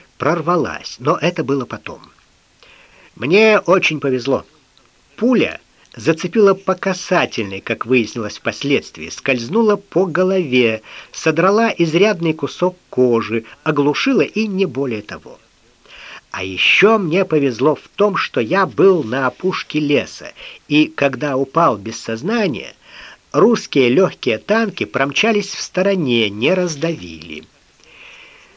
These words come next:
Санитары подобрали меня не сразу. Я объяснял, царила некоторая неразбериха,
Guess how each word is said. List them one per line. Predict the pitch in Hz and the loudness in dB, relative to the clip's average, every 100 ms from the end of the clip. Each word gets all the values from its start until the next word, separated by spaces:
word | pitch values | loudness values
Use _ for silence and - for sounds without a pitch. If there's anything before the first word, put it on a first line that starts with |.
| _ - | _ -2
Санитары | 190 196 220 214 202 | 2 4 4 4 4
подобрали | 196 180 185 190 175 | 4 2 2 4 4
меня | 165 170 | 2 0
не | 170 | -2
сразу. | 156 123 123 131 123 131 - _ _ _ 117 | -4 -2 -2 -4 -8 -12 -16 _ _ _ -4
Я | 123 135 | 0 0
объяснял, | 120 120 127 131 160 180 170 | 0 -2 -4 -2 0 2 2
царила | 156 - 117 127 | 0 -2 0 0
некоторая | 120 123 - 113 110 | 0 -4 -2 -2 -2
неразбериха, | 117 117 101 127 185 180 - 98 | -2 -4 -2 0 2 0 0 -8